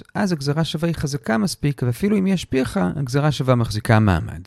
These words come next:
ואומרת הגמרא שזה בדיוק המקרה במקרה שלנו, כלומר שמצד אחד על הגזרה שווה הזאת באמת יש פרחה,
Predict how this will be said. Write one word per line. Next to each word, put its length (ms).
ואומרת 380
הגמרא 500
שזה 280
בדיוק 320
המקרה 360
במקרה 380
שלנו, 460
כלומר 460
שמצד 480
אחד 340
על 140
הגזרה 360
שווה 260
הזאת 220
באמת 380
יש 280
פרחה, 500